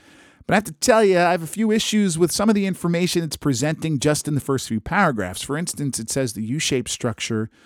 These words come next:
was not found, in quotes, by previous cofferdam projects in the eighteen hundreds, and therefore concluding that it must not have been there, that it must not have come to the, o-, to the island until sometime after these dam projects in the eighteen hundreds and before Dan Blankenship.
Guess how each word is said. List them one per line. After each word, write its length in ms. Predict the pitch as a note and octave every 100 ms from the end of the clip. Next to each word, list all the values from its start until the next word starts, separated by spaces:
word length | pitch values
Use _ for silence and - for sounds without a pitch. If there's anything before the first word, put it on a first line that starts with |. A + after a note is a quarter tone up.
| - - _
was 260 | B2+ C3+ G#2+
not 300 | C#3+ D3+ -
found, 640 | - E3 D#3 C#3+ A#2 G#2
in 100 | G2+
quotes, 340 | - A2 G2+
by 200 | - G#2
previous 640 | G#2 - G#3+ A3 D3+ C3 -
cofferdam 680 | - C#3 B2 B2+ A#2 G#2+ G#2+
projects 560 | A#2 G#2 G#2 G2 -
in 60 | A2+
the 140 | G2+
eighteen 300 | G2 - A#2
hundreds, 600 | F#2+ G#3 E3 E2+ - - - - - _ _ -
and 140 | C#3+
therefore 440 | F#3 G#3+ - D3+ B2+
concluding 500 | - B2+ C3+ A#2+ B2
that 120 | C3+
it 80 | C#3
must 240 | C#3 -
not 180 | D3+ C3
have 260 | C#3 B2
been 280 | A3 G#3+ F3
there, 240 | A#2 E2+ D#2
that 160 | G2
it 100 | G2+
must 280 | B2 B2+ -
not 260 | C3 E3 C#3+
have 320 | C#3 C#3+ A#2+ _
come 320 | - F3 C#3+
to 120 | B2+ D3+
the, 160 | D3 -
o-, 160 | C#3+ -
to 100 | -
the 140 | D3 -
island 460 | D#3+ E3 B2+ B2 B2 - - -
until 240 | B2 B2+
sometime 380 | - D3+ A#2 A#2+ -
after 420 | E3+ F#3+ - D3+
these 280 | C3+ B2+ -
dam 340 | C3 A#2+ A#2+
projects 460 | A2+ A2 A2 A2+ A2
in 60 |
the 100 | A2+
eighteen 260 | G#2 - G2+
hundreds 340 | F#2+ G2+ G2
and 160 | - A#2+
before 360 | G#2+ A#2 A2
Dan 280 | G2+ G2 F2
Blankenship. 640 | G2 D#3 E3 G#2 - -